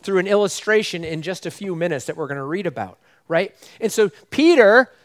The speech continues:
it's like, okay, so Peter pushes the boat out into the water, and then he kinda like, "I'll be the anchor, hold the boat so it doesn't float off,"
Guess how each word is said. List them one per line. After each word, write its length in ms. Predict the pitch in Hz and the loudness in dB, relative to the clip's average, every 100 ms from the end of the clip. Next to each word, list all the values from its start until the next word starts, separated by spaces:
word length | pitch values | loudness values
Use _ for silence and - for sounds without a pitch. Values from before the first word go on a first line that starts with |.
| _ | _
it's 100 | - | -8
like, 120 | 170 | -6
okay, 280 | 170 - 208 | -6 -2 -2
so 120 | 196 | -2
Peter 320 | 147 214 220 185 | -8 -8 -6 -4
pushes 400 | - 214 208 185 | -4 -6 -8 -10
the 80 | |
boat 280 | 165 185 190 | -4 -2 -2
out 220 | 175 175 | -2 -2
into 200 | 165 143 | -4 -10
the 100 | 151 | -10
water, 360 | 147 202 202 180 | -2 2 2 2
and 80 | 170 | -4
then 80 | 175 | -8
he 60 | |
kinda 240 | 156 170 156 | -8 -6 -4
like, 220 | 143 - _ _ _ _ _ _ _ _ | -4 -8 _ _ _ _ _ _ _ _
"I'll 100 | 127 | -10
be 120 | 139 | -8
the 100 | 139 | -6
anchor, 480 | 147 156 147 135 - _ _ _ _ _ _ _ _ | -6 -8 -10 -12 -14 _ _ _ _ _ _ _ _
hold 260 | - 143 135 | -18 -14 -8
the 60 | |
boat 360 | 127 185 160 - | 0 2 2 -2
so 100 | 151 | -8
it 20 | |
doesn't 320 | 151 151 139 | -8 -8 -10
float 240 | 147 147 151 | -4 -2 2
off," 500 | 180 156 151 - | 4 4 2 -4